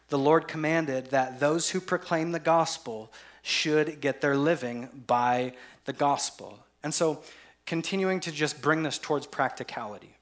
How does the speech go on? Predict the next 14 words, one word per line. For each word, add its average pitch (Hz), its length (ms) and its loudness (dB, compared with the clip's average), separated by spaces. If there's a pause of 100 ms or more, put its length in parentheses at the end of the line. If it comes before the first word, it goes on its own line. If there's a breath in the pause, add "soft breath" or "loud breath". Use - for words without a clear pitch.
right? 120 200 -12
So 131 280 -8 (220 loud breath)
what 151 180 2
is, 156 340 0 (260 loud breath)
what 160 160 4
is 165 300 2
a 143 80 -6
tithe? 104 400 -2 (460)
Literally, 143 800 2
that's 131 480 -4
meaning 127 440 -4 (220)
a, 127 180 -2
a 123 60 -2
tenth. - 600 -8